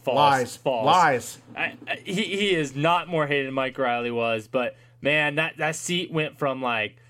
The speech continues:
Speaker 1: yeah, it, it was a little bit more than room temperature to a pretty warm seat pretty quickly. He needs to turn it around or <laughs> things are gonna get pretty interesting in Ann Arbor.
Speaker 2: Derek.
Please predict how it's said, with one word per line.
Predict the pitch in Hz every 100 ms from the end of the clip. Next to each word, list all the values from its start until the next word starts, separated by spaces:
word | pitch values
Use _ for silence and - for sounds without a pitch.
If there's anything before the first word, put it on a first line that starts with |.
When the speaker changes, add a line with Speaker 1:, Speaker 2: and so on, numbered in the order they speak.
| _ _ _ _ _
Speaker 1:
yeah, | 311 339
it, | 311 339 302 -
it |
was | 302 330
a |
little | 294 285 294
bit | 269 214
more | 233 247
than | 233
room | 240 247
temperature | - 240 233 - 240
to | 226 190 143 123
a |
pretty | - - 277 262
warm | 226 226 226 190
seat | - 233 214 -
pretty | - 185
quickly. | 170 - 180 151 127
He | 165
needs | 190 160
to | 143
turn | 156 160
it | 147
around | 135 151 170 170
or | 127 107 - - - -
<laughs> | _ _
things | - - 214 185
are |
gonna | 170 151
get | 147 151
pretty | - - 247 240 220 220
interesting | 196 175 160 135 131
in | 123 123
Ann | 120
Arbor. | 117 107 98 90 - - - _ _ _ _ _ _ _ -
Speaker 2:
Derek. | 123 127